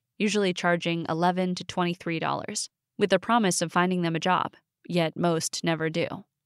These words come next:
Some of these companies are registered as consultancies to circumvent the law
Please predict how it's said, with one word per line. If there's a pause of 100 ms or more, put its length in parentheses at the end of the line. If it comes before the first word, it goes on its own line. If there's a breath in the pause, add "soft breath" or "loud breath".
(120)
Some
of
these
companies
are
registered
as
consultancies
to
circumvent
the
law